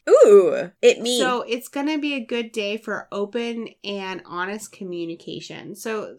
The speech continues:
Speaker 2: really, this is a really great day. Show some encouragement and support to your friends and family, and you're gonna have that optimism and that positive energy from the sextile. So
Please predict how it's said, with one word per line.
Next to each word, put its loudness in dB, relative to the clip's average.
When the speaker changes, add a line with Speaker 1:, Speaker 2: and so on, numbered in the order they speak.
Speaker 2:
really, -6
this -8
is -12
a -8
really -8
great -8
day. -10
Show -2
some -6
encouragement -8
and -10
support -12
to -12
your -14
friends -14
and -18
family, -6
and -6
you're -12
gonna -8
have -4
that -8
optimism -10
and -10
that -10
positive -12
energy -8
from -8
the -16
sextile. -6
So -12